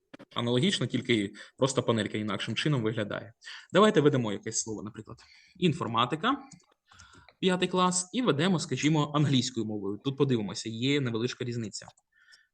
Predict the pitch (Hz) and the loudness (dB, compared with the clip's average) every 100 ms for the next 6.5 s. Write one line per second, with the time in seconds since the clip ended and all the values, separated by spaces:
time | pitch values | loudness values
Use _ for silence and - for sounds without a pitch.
0 | _ _ 123 117 113 156 220 208 214 - | _ _ -2 -2 0 -2 -2 -2 -2 -4
1 | - - - - - - - - - 110 | -16 -20 -20 -20 -20 -20 -12 -6 -4 -4
2 | - - - - _ - - - - - | -8 -12 -12 -12 _ -20 -20 -20 -20 -20
3 | _ _ - - _ - 143 147 143 139 | _ _ -20 -20 _ -12 -8 -4 -4 -6
4 | - - - 113 110 - 123 143 160 135 | -8 -10 -14 -12 -12 -6 0 0 0 -4
5 | 135 - _ - 220 131 131 113 - 117 | -6 -16 _ -6 -2 0 0 0 -2 -4
6 | - - - - | -6 -14 -14 -14